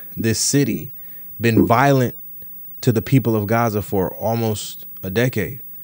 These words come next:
do you not think resistance was going to come?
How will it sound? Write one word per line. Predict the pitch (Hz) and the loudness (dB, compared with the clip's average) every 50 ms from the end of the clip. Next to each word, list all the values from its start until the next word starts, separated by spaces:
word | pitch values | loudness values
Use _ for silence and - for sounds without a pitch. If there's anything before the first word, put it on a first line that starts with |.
| - - - - - - - | -18 -18 -18 -18 -18 -16 -8
do | - - | -4 -4
you | 90 90 | -2 0
not | 90 95 101 110 113 - | 2 2 2 2 0 0
think | 117 117 110 - | -2 -2 -2 -2
resistance | 98 95 92 95 107 107 - 117 113 107 - | -2 -2 0 0 -2 0 0 -2 -2 -2 -4
was | 95 87 92 | -6 -6 -6
going | 101 104 107 98 | -4 -4 -4 -4
to | 95 92 | -6 -6
come? | - 104 135 147 | -6 -4 -6 -6